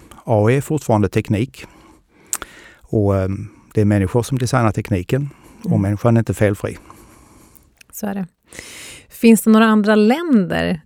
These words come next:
Speaker 2: eh, som Sverige tittar lite extra på som förebild just när det handlar om A I eller som vi kanske borde titta mer på?
Speaker 1: Ja, <clears throat> det görs ganska mycket,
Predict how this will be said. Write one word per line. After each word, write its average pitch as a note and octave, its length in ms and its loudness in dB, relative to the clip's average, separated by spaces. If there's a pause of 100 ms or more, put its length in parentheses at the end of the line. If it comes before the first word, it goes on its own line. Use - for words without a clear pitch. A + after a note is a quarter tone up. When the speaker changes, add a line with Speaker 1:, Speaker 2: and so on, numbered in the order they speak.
(140)
Speaker 2:
eh, E3+ 340 -2
som F3 300 -2
Sverige F3 400 0
tittar - 340 -4
lite G#3 200 -2
extra A#3+ 240 -6
på G3 140 -4
som F3 180 -6
förebild F3 640 -6
just F3+ 240 -6
när F3 120 -4
det F#3 80 -4
handlar F#3 220 -2
om E3+ 120 -4
A E3+ 260 -2
I E3+ 100 -4
eller E3+ 240 -2
som F3+ 140 -6
vi F3+ 60 -2
kanske F#3 240 -4
borde F3+ 260 -4
titta C4 240 -4
mer B3+ 180 -2
på? F3 240 -10 (1080)
Speaker 1:
Ja, - 140 -12 (300)
<clears throat> - 360 -8
det A#2 120 0
görs B2 200 6
ganska A2+ 280 2
mycket, G#2 400 0